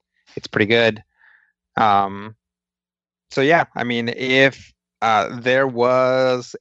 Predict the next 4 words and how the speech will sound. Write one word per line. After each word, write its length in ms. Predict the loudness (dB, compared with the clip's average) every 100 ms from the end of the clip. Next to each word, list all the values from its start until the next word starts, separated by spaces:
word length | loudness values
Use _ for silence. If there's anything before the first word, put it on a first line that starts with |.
| -6
a, 640 | -4 -2 -2 -2 -4 -8 _ _ _ _ _
a 160 | 0 0
gyro 400 | 0 0 2 0
place 560 | -2 -4 -2 -2 -6